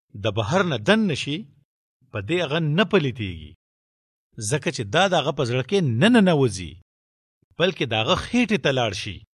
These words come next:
او بیا هغه د بدن نه بهر وځي.»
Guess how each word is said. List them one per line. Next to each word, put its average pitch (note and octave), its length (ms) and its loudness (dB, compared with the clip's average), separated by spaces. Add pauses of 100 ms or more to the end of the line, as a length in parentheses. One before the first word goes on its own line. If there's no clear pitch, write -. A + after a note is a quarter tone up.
(640)
او A2 100 -6 (120)
بیا F3 240 2
هغه C3+ 200 -2 (140)
د C#3 40 -6 (120)
بدن A#2 320 0
نه F3 140 -2
بهر D3 260 4
وځي.» G#2 300 -2